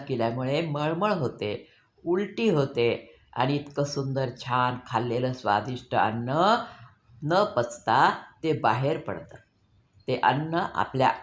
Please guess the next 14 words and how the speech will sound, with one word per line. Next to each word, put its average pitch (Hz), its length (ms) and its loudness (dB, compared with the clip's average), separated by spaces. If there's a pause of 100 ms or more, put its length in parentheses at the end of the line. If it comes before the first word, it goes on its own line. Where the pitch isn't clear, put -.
अंगी 147 400 2
लागत 107 380 -2
नाही - 140 -12 (520)
आणि 123 220 -2
जेवणाचा 131 640 2
जो 131 120 0
आनंद 131 540 2
असतो 131 280 2
पंचपक्वान्नाचा, 123 1300 0 (440)
तो 147 200 4
पण 143 280 0
आपला 110 520 2 (420)
संपून 127 460 0
जातो. 80 380 -6